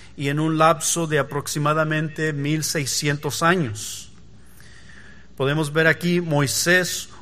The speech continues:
un líder político adiestrado en las universidades de Egipto. Interesante, ¿no? Pedro,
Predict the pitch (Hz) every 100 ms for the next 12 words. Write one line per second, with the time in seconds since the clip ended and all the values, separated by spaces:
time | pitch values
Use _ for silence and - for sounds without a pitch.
0 | - 156 151 160 175 180 151 160 143 156
1 | - 160 - 101 107 - - - - -
2 | - - 131 131 139 131 - 143 156 165
3 | 165 143 117 127 131 127 120 - 123 135
4 | 147 143 131 120 - 208 - 127 - -
5 | - - - - - - - - - -
6 | - - - - - - 135 151 135 -
7 | 165 190 113 120 160 - - - - -
8 | - - - - - - - 170 202 180
9 | 123